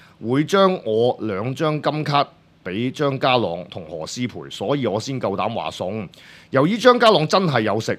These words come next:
咁我假設佢係鍾意食嘅，所以我咪喺佢現有張卡度充值入去，我覺得合情合理。我另外 check 過何詩蓓收咗張卡之後，只係食過好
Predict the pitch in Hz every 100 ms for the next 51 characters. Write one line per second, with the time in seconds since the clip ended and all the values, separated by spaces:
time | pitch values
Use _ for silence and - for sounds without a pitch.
0 | - 123 156 120 - 110 131 107 101 95
1 | 107 123 98 90 82 101 76 - - -
2 | - - 165 240 202 170 160 - - 123
3 | 139 120 113 - _ - - 117 175 143
4 | 123 113 104 104 101 120 143 139 131 98
5 | 87 123 110 85 80 92 90 95 123 131
6 | 107 - 85 87 87 85 85 - - -
7 | - - 190 214 180 185 175 220 185 143
8 | 104 113 180 202 135 90 - 165 160 156
9 | 156 151 143 - 131 95 - 123 131 92
10 | 92 85